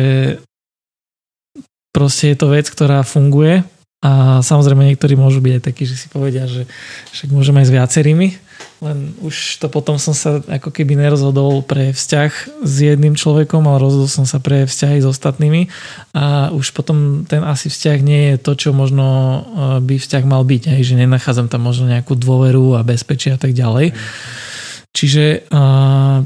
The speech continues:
Speaker 1: ale to funguje aj v iných veciach, hej, že napríklad ja keď poviem, a, áno tomu zdravému životnému štýlu, tak poviem napríklad nie drogám alebo fajčeniu alebo podobným veciam, alebo alkoholu nejakému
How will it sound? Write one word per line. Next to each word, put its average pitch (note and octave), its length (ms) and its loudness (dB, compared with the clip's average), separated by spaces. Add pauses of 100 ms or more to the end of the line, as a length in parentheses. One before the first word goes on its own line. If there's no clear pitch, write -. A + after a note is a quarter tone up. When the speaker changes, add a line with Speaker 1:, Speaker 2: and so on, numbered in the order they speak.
(100)
Speaker 1:
ale E3 240 0
to E3+ 160 -8
funguje F#3 320 0
aj E3+ 80 2
v F3 80 2
iných E3+ 240 2
veciach, C3+ 240 -2
hej, C#3 240 0
že - 0 -
napríklad C3+ 400 -2
ja C#3 160 2
keď C#3 240 -6
poviem, C#3 480 0 (320)
a, B2 640 -4
áno D#3 400 0
tomu C#3+ 240 0
zdravému C#3 400 2
životnému C#3 480 0
štýlu, D3+ 400 0
tak C#3 240 -4
poviem D3 240 0
napríklad C#3 320 -2
nie C#3+ 400 2
drogám C3+ 400 0
alebo B2 320 -2
fajčeniu B2 560 -4 (160)
alebo B2 400 -4
podobným B2+ 400 -2
veciam, D3 400 -6
alebo C#3 320 -4
alkoholu C3 640 0
nejakému B2+ 400 -4